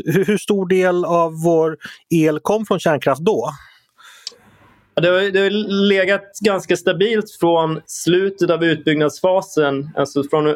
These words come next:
Speaker 2: nittonhundraåttiofem och framåt ungefär, till vi började bygga, eh, vindkraft i stor skala för några år sedan. Och det, det har legat, eh, uppemot kanske fyrtio procent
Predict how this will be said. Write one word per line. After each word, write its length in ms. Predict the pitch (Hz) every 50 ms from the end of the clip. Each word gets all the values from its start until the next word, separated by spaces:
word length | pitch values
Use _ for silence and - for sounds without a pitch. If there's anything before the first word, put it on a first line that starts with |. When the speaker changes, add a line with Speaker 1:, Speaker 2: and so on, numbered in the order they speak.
| - 147 - -
Speaker 2:
nittonhundraåttiofem 720 | - 165 151 165 165 151 151 165 160 - 190 190 196 185 160
och 120 | 147 -
framåt 320 | - 147 139 135 135 131 139
ungefär, 500 | 135 131 131 - 147 143 131 131 131 - _
till 380 | - 160 147 143 139 135 131 - 131
vi 120 | 147 143
började 280 | 131 147 143 139 139 127
bygga, 360 | 139 147 135 127 139 135 131 - - _ _ _ _ _ _ _ - -
eh, 180 | 131 139 135 135
vindkraft 500 | 139 156 147 139 143 - 185 165 156 -
i 60 | 151 143
stor 200 | - 151 135 135
skala 340 | - - 139 135 131 123
för 80 | 127 135
några 120 | 135 135 156
år 120 | 165 160
sedan. 360 | 160 - - 127 123 127 127 - _ -
Och 120 | - - -
det, 140 | 147 143
det 160 | - - 151 151
har 180 | 151 160 160
legat, 380 | 156 160 156 151 160 156 156 - - - - - - - - - - - - - _ _ _ _ _ _ _ _ _ _ _ _ _ _ _ - 139
eh, 140 | 160 175 185
uppemot 580 | 226 196 196 - - 185 180 185 180 175 - -
kanske 320 | 202 180 160 - - 156
fyrtio 300 | - 185 170 - - 160
procent 480 | 151 160 160 - 175 165 156 160 160